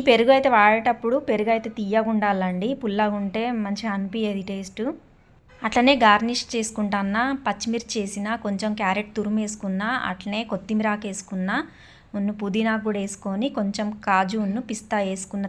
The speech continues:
తర్వాత ఇంకా నిమ్మకాయ అయితే పిండేసుకుంటానా. ఇంకా పైనుంచి కొన్ని ఉల్లిగడ్డలు కూడా వేసేసుకుంటానండి.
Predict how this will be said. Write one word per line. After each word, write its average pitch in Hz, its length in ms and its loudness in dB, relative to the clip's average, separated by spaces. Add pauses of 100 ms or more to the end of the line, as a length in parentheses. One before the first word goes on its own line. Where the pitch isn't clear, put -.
తర్వాత 185 360 0 (200)
ఇంకా 196 240 -4
నిమ్మకాయ 214 560 0
అయితే 190 240 -8
పిండేసుకుంటానా. 185 840 -4 (560)
ఇంకా 233 240 4
పైనుంచి 226 500 4 (140)
కొన్ని 202 320 0 (140)
ఉల్లిగడ్డలు 214 480 0
కూడా 208 200 2
వేసేసుకుంటానండి. 185 1080 -4